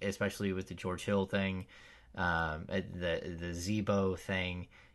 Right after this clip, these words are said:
You know, again, it's not this year. It's not the two thousand eighteen nineteen season. It's that, that summer right there. Can he take that team? Is that the team that they've, they've figured out of these,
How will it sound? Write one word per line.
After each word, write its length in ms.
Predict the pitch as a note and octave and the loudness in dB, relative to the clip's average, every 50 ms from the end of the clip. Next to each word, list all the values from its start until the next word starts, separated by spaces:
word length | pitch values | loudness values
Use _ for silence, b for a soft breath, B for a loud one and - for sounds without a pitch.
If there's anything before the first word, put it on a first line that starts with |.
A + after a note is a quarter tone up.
| - - - | -20 -4 -2
You 100 | G2 F#2+ | 0 0
know, 380 | F#2+ F2+ F2+ F2 F2 - - - | 2 2 2 0 0 -2 -4 -4
again, 260 | G#2 G2 F#2+ F2+ F2 | -2 -2 0 0 -2
it's 120 | F2 - - | -2 2 2
not 160 | G2 G#2+ G#2+ | 2 4 4
this 220 | - G#2+ G2+ - | 0 -2 -2 2
year. 240 | G2+ G2 F#2+ F#2+ F#2+ | 2 2 4 4 2
It's 240 | - - F#2+ - - | 2 0 -2 0 2
not 180 | G2+ G2 - | 0 0 2
the 80 | - G2 | 0 -4
two 200 | F#2+ - A2 G2 | -2 -2 -4 0
thousand 360 | G2+ F#2+ F#2 F2+ G2+ G2 F2 F2+ | 2 2 2 2 0 -4 -6 -4
eighteen 560 | F#2+ G2+ G2 - - - G2 F2+ F2+ F2+ F2 F2 | -4 -4 -4 -4 -4 -6 -4 -4 -4 -4 -2 0
nineteen 400 | F#2+ G#2 A2 G2 - G2 F#2 F2+ | 0 0 0 0 -2 -2 -4 -4
season. 520 | F2 - F#2 F2+ E2+ E2+ F2 E2+ E2 E2 E2 | -4 -4 -4 -4 -4 -6 -6 -6 -6 -8 -8
It's 160 | - E2 - - | -8 -8 -4 0
that, 300 | F#2+ F2+ F2+ F2 - - - | 2 4 4 2 0 -6 -6
that 180 | G2 F2+ - - | -6 -6 -4 -4
summer 420 | - - - G#2 G2 G2 F#2+ F#2 | -6 0 0 2 2 4 2 4
right 240 | F2+ F2+ F2 E2+ - | 4 2 0 0 0
there. 340 | - F#2 F2 E2+ E2 D#2+ b b b b b b | 0 2 2 2 0 -2 b b b b b b
Can 220 | - - A2+ A2 A2+ | 0 2 2 4 4
he 100 | A#2 G2+ | 2 2
take 280 | - A#2+ A2 G2+ - | 2 0 0 2 4
that 260 | - G#2 G#2 G2+ - | 6 6 6 6 4
team? 260 | - - G2 F2+ F2+ F2+ | -2 -4 -2 -2 -2 -4
Is 120 | E2+ E2 | -2 0
that 260 | G2 G2+ A2 A#2 - | 4 4 4 4 2
the 80 | - G#2 | 0 -4
team 400 | - - G#2 G2+ G2 G2 F#2+ F2+ | -2 -2 0 0 0 0 0 -2
that 260 | F#2+ - - F#2+ F2+ | -4 -4 -4 -4 0
they've, 360 | G2 G2+ G2 F#2+ F#2+ F#2+ - - b b b b b b b b b - - | 2 2 4 2 2 0 -4 -12 b b b b b b b b b -8 2
they've 300 | A#2 A2+ A2 A2 A2 G#2 | 4 6 6 6 6 2
figured 480 | - - - - D#3+ C#3+ C#3+ C#3+ C3 B2 | -2 -8 0 2 2 4 6 6 8 10
out 400 | A#2+ A2+ G#2+ G2+ G2 F#2 - - - - - - - - - _ - - | 12 12 12 12 10 8 4 -2 -18 -20 -20 -20 -20 -20 -20 _ -2 4
of 220 | A2+ A2+ A#2+ A2+ A2 | 8 8 8 8 6
these, 560 | A2+ A2+ A2 G#2+ G#2 G2+ G2 - - - | 4 6 6 6 6 4 2 2 -2 -4